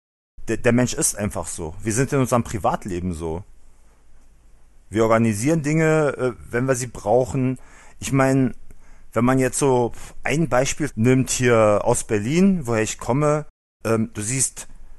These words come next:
kleine, ungebildete Jungs, die nie in der Schule waren,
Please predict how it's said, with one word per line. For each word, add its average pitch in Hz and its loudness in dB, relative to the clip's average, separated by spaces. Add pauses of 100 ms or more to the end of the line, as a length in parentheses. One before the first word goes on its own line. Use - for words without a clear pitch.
(260)
kleine, 196 4 (540)
ungebildete 170 4 (540)
Jungs, 175 2
die 131 0
nie 143 4
in 170 4
der 135 2
Schule 165 0
waren, 147 2